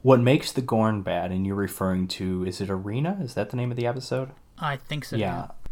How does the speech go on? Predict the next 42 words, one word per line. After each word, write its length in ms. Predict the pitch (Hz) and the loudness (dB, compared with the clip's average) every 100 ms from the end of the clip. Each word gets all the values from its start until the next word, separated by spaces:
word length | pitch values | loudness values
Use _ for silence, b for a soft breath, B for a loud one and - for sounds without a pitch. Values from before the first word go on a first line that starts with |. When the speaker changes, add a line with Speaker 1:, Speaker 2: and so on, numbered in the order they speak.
| - | -4
Speaker 1:
I 80 | 123 | 2
get 140 | 135 165 | 6 6
Arena 320 | 123 131 120 | 6 4 2
mixed 260 | 113 113 | 2 0
up. 260 | 101 113 - | 2 2 4
Uh, 40 | |
Amok 440 | 113 110 107 123 - | 4 6 6 6 4
Time 360 | - 95 92 | -4 -2 -2
is 100 | 92 - | -2 -4
the 100 | 92 | -4
one 280 | 90 90 | -2 -2
where 240 | 90 92 95 | -4 -6 -8
Kirk 300 | - 98 - | -8 -8 -6
and 100 | 87 | -4
Spock 440 | - - 92 90 | -4 -2 -2 -2
fight 340 | - - 113 98 | 0 4 4 4
in 140 | 95 | -4
an 160 | 82 - - | -12 -12 -12
arena. 380 | - - - - - _ | -12 -14 -16 -20 -20 _
This 240 | 123 120 - | 2 2 2
is 280 | 98 - - | -4 -8 -10
Arena. 540 | 101 98 90 92 - - | -8 -8 -8 -12 -14 -10
This 340 | 104 104 - - | -6 -4 -6 -6
other 200 | - 98 | -6 -4
one 120 | 95 | -4
with 120 | 95 | -4
the 60 | 90 | -4
Gorn. 260 | 95 - | -2 -4
Speaker 2:
Yeah. 60 | 92 - | -6 -6
Speaker 1:
I 60 | 101 | -2
get 140 | 98 | 0
those 180 | 95 92 | 0 -2
two 100 | 92 | -4
mixed 260 | 87 - | -6 -8
up. 160 | - 62 - _ | -12 -12 -16 _
So 180 | - 131 | -4 0
the 80 | 123 | 0
Gorn 400 | - 110 160 196 | 2 2 4 2
itself 460 | - - 90 - | 0 0 -2 -4
as 220 | - 107 107 | -4 -2 -2
a 40 | |
costume 680 | - 95 92 - 98 95 92 | -4 -2 -2 -4 -6 -4 -4